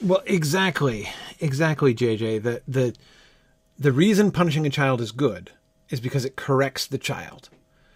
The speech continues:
Like, th-, that's why, I think that's why Alice uses the word faults, right? "Were you punished?" "I was o-, only punished for faults."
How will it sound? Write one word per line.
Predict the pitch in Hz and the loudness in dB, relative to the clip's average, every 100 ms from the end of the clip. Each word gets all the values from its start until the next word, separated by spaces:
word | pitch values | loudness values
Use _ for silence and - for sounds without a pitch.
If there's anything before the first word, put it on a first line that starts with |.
| _ _ | _ _
Like, | 123 - | -8 -4
th-, | 165 165 | -6 0
that's | 170 - | 0 2
why, | 170 143 | 0 0
I | 143 | -4
think | - - 190 - | -4 -2 -2 0
that's | 165 - | -4 -2
why | 143 143 - | -2 -2 -2
Alice | 127 139 135 135 | -2 -2 -2 0
uses | 135 120 120 | 0 0 -4
the | 131 | -6
word | 117 117 110 | -4 -4 -6
faults, | - 113 110 - - - - _ _ _ | -10 -8 -8 -8 -12 -12 -14 _ _ _
right? | - 127 139 _ _ _ _ _ - | -6 -6 -6 _ _ _ _ _ -2
"Were | 139 | 2
you | 147 | 2
punished?" | 143 147 143 - | 0 -2 -2 -4
"I | - | -4
was | 143 143 | -6 -6
o-, | 160 - | -12 -4
only | 156 151 | -2 -2
punished | 143 - 143 131 | -4 -4 -4 -4
for | - 120 | -8 -12
faults." | - - 131 - - - | -12 -8 -8 -8 -12 -12